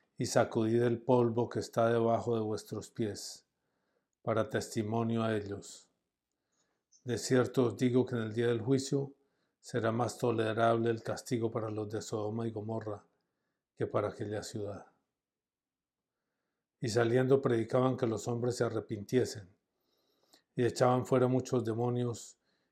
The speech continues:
y ungían con aceite a muchos enfermos, y los sanaban. Después de estar en Nazaret, donde no le fue muy bien, porque no hay profeta sin honra sino en su propia tierra,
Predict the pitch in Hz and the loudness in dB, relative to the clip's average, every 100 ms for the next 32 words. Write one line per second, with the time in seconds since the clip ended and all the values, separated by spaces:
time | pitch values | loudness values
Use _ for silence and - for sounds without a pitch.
0 | _ - 117 107 135 131 123 123 117 104 | _ 2 2 2 2 2 2 0 -4 -2
1 | - 120 117 117 113 - 117 110 95 120 | 2 0 2 -2 -4 -4 -6 -6 -4 -4
2 | 107 113 104 - - _ _ _ _ _ | -2 -6 -8 -16 -20 _ _ _ _ _
3 | - 123 113 104 117 104 104 98 95 95 | -8 -2 0 -2 -4 -4 -4 -4 -6 -10
4 | - _ _ _ _ - - 117 107 - | -16 _ _ _ _ -20 0 4 4 10
5 | 143 151 156 - 143 143 131 117 120 101 | 12 12 10 10 8 10 8 4 4 4
6 | 104 120 131 117 101 104 117 120 117 117 | 6 6 6 4 2 2 2 2 2 2
7 | 107 107 92 90 - - _ _ _ _ | 2 2 0 -4 -10 -20 _ _ _ _
8 | _ _ _ - - - _ _ - - | _ _ _ -20 -20 -20 _ _ -10 -4
9 | 98 - 95 104 107 104 117 113 120 113 | -2 0 2 4 2 4 4 4 4 4
10 | 113 98 107 104 107 110 101 110 101 92 | 4 2 0 0 2 2 2 0 -2 -2
11 | 101 - 104 - 113 - 107 98 101 | -4 -2 -4 0 0 2 2 2 -4